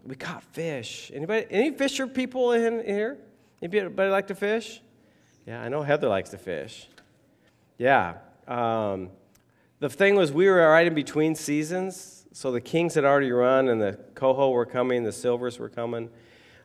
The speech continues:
Um, and she lived, they live right in this little inlet, and so we were able to go out and fish. We tried to fish.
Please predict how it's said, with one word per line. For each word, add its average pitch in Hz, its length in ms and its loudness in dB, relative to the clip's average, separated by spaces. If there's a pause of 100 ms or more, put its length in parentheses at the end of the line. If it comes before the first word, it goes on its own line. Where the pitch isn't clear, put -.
Um, 104 480 -4
and 107 180 -6
she 156 160 -6
lived, 147 240 0
they 131 140 2
live 135 180 0
right 135 180 4
in 135 60 2
this 113 140 -2
little 120 200 0
inlet, 135 480 0
and - 120 -12
so 117 160 -4
we 123 120 0
were 123 120 4
able 120 160 0
to 117 60 -6
go 120 140 2
out 123 140 4
and 107 100 -8
fish. 131 320 -2
We 120 60 -8
tried 120 280 0
to 120 60 -6
fish. 123 540 0